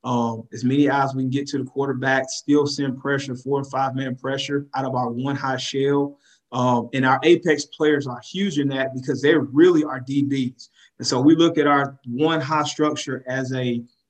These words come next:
three three five defense. Uh, and then that allows you, again, to morph as a four two five. Uh, but the three three five those outside, those stack, those, not stack, those apex players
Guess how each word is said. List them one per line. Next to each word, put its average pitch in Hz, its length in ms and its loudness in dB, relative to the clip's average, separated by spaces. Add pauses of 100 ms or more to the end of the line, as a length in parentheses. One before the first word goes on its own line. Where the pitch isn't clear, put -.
(140)
three 156 260 6
three 147 320 4
five 139 640 0
defense. - 680 -6 (340)
Uh, 123 320 -2
and 139 100 0
then 135 120 4
that 143 160 4
allows 139 440 2
you, 143 120 2
again, 143 420 -2
to 127 80 -14
morph 123 480 -2 (100)
as 123 140 -8
a 120 60 -8
four 151 260 0
two 233 260 4
five. - 220 -4 (640)
Uh, 131 220 0
but 143 240 0
the 127 100 -4
three 175 220 2
three 165 240 2
five 147 420 0 (300)
those 143 540 0
outside, 147 460 -2 (120)
those 151 340 2
stack, 156 400 0
those, 147 340 0 (100)
not 151 200 -4
stack, 131 400 -4
those 147 360 2
apex 147 440 2
players 143 560 0